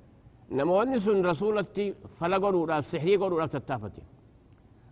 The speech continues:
Akkasit duuba gaa, muhaawalaa cufa goone, dadhabne, nuu fali jan jechu. Akkasitti Labiid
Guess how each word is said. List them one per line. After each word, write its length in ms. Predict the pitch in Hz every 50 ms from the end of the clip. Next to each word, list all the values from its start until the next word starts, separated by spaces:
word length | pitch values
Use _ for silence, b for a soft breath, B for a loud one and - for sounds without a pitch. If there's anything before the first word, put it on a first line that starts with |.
| b -
Akkasit 400 | 147 139 196 196 175 202 196 156
duuba 220 | 165 180 170 185 175
gaa, 300 | 165 160 151 156 170 175 - - - - - - - - - - - - -
muhaawalaa 520 | 120 127 123 165 160 156 160 170 185 190 190 190
cufa 180 | 180 131 180 190 165
goone, 280 | 165 147 139 139 151 156 165 165 - - - - - - - - - - - - 113
dadhabne, 560 | 151 - - - - 202 190 190 185 175 165 165 175 170 - - - - - - -
nuu 120 | 156 151 147
fali 220 | 151 190 180 165 127
jan 100 | 123 113 101
jechu. 240 | 95 - - - - - - - - - - - - - - - - - - - - - - 156
Akkasitti 460 | 160 135 202 202 175 202 190 - - 190 165 160
Labiid 280 | 170 170 202 208 202